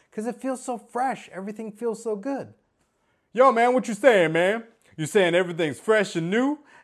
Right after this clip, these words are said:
Everything ain't fresh and new. It's the same old shit. Wow.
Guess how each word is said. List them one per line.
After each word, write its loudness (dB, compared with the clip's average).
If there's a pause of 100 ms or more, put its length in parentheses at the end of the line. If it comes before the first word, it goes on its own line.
Everything 2
ain't 2
fresh 0
and -4
new. 0
It's -4
the -12
same 2
old 4
shit. -2 (1000)
Wow. 2